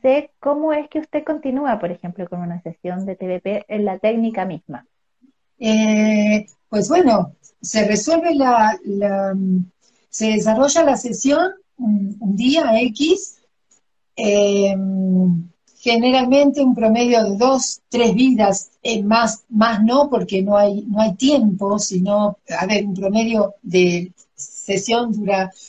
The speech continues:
Speaker 2: alrededor de dos horas, y algunas se llevan tres, no son las más, pero algunas se llevan tres, todo depende de si la persona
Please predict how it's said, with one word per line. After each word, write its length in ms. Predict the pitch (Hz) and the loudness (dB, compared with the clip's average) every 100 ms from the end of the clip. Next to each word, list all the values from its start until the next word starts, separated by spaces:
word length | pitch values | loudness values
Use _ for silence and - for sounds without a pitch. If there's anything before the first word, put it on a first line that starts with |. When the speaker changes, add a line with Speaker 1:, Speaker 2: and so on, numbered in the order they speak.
| _ | _
Speaker 2:
alrededor 440 | 208 196 202 220 | -4 0 2 2
de 120 | 214 196 | 2 -2
dos 260 | 208 - | -2 0
horas, 480 | 269 220 185 170 - | 0 2 2 -2 -6
y 80 | 202 | -2
algunas 400 | 202 247 277 226 | -2 0 0 0
se 120 | 190 | -2
llevan 420 | 185 202 196 190 | -2 -2 -2 -2
tres, 680 | 269 262 185 - - _ _ | -2 0 -2 -4 -18 _ _
no 140 | 180 185 | -2 -2
son 300 | 180 220 226 | 2 2 4
las 160 | 220 | 2
más, 360 | 214 247 285 302 | 2 2 2 -2
pero 240 | 269 190 185 | 0 2 2
algunas 500 | 165 175 202 220 196 | 0 -2 0 0 0
se 100 | 185 | -2
llevan 320 | 180 190 196 | 0 2 0
tres, 340 | 302 311 185 | -2 -2 -2
todo 280 | - 202 226 | -4 -2 2
depende 540 | 247 - 254 247 269 269 - - - | 2 2 2 4 2 0 -8 -20 -8
de 160 | 202 196 | 0 0
si 160 | - | 0
la 160 | 190 196 | -2 -2
persona 720 | 196 185 208 214 220 214 214 | -4 -4 2 4 4 4 0